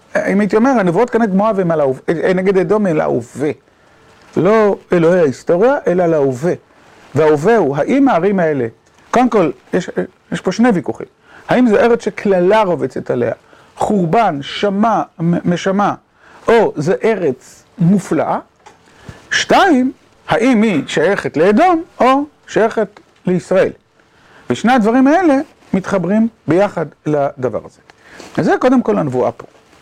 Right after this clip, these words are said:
אבל צריך לדעת שהחשיבות של הנבואה הזאת חורגת, הי, הי, הרבה, הרבה, הרבה מעבר לזה. אם אנחנו שואלים, למה אנחנו אומרים בתפילה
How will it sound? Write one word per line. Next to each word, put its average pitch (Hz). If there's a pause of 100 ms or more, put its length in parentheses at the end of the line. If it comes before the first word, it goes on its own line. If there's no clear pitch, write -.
(920)
אבל 247
צריך 262
לדעת 233
שהחשיבות 170
של 180
הנבואה 160
הזאת 165
חורגת, 170 (120)
הי, 320 (100)
הי, 294
הרבה, 135 (180)
הרבה, 143 (120)
הרבה 131
מעבר 139 (160)
לזה. 120 (760)
אם 285
אנחנו 233
שואלים, 160 (460)
למה 233 (100)
אנחנו 175 (260)
אומרים 160 (220)
בתפילה 143